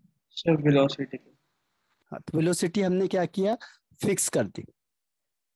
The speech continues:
Speaker 2: तो अगर इस, इसकी value हमने fix कर दी तो क्या होगा कि जो del v है, uncertainty तो रहे नहीं, तो इसकी value क्या हो जाएगी, ज़ीरो हो जाएगी, है ना?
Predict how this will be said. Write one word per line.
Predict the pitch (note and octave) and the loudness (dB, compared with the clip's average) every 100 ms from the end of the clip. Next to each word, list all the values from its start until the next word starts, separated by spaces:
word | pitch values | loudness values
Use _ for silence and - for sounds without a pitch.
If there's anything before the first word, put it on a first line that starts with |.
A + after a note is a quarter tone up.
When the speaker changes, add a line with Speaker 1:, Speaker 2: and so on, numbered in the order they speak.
| _ - | _ -12
Speaker 2:
तो | - | -2
अगर | E3+ F3+ A3 | 0 2 2
इस, | G#3 - _ _ - | 0 -2 _ _ -4
इसकी | F#3+ E3 - G#3 | -2 -2 0 2
value | F#3 F3 G3 | 2 2 2
हमने | F#3 G3 | 2 0
fix | - G#3+ - - | -2 -4 -6 -2
कर | F3+ D3 | -2 0
दी | F#3 D4+ _ _ _ _ _ | -2 -2 _ _ _ _ _
तो | F3 | -4
क्या | - F#3+ | 0 0
होगा | F3+ E3+ G#3+ B3+ _ _ _ _ _ | 0 0 -2 -6 _ _ _ _ _
कि | G#3 | -4
जो | F#3 F#3+ | 0 0
del | D#3+ F#3+ G3+ | 0 0 0
v | F3 G3+ F#3 | 0 0 2
है, | D3 A#2+ _ _ _ _ _ - | 0 -2 _ _ _ _ _ -2
uncertainty | F#3 F#3+ F#3+ E3+ G3+ G3+ G3+ | 0 0 -2 0 0 0 0
तो | F#3+ G#3+ | 0 0
रहे | G#3 A3 | 2 2
नहीं, | A3 A3 | 0 -2
तो | - - | -4 -4
इसकी | E3+ - | -4 0
value | G3 F#3 G3 | 0 2 2
क्या | G#3+ | 0
हो | G3 | 0
जाएगी, | D#3 C3 A2+ - _ _ _ | 0 0 -2 -8 _ _ _
ज़ीरो | C#3 E3+ G3 | -4 0 0
हो | G3+ | 2
जाएगी, | G3 F#3+ A#3+ - _ _ _ _ _ _ | 2 0 -2 -6 _ _ _ _ _ _
है | D#3 | 0
ना? | F#3 | 0